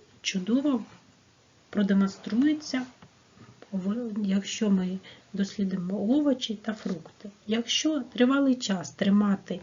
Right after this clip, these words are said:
їх у сухому місці, з них поступово випаровується вода, і вони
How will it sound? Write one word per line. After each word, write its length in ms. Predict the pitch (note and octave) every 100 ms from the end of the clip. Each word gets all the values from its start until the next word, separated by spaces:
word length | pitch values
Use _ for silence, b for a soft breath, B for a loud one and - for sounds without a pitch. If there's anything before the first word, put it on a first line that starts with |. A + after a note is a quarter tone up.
| - F#3
їх 280 | F#3+ G3+ -
у 120 | G3+
сухому 540 | - A3+ - A3+ G3 F3+
місці, 600 | F#3+ C4+ E4+ - - F#3+ - B B B B -
з 180 | F3 F3
них 300 | G3 C#4+ C#4+
поступово 880 | - A#3+ - A#3+ - A#3 A#3 G#3 A3 G3+
випаровується 1120 | F#3+ G3 F3+ F3 F#3 A#3+ A3+ G#3 G3+ - G3 F#3
вода, 400 | F#3 E3+ F3 F3 b b b b b _ G3+
і 100 | F#3+
вони 440 | F#3+ F3 G3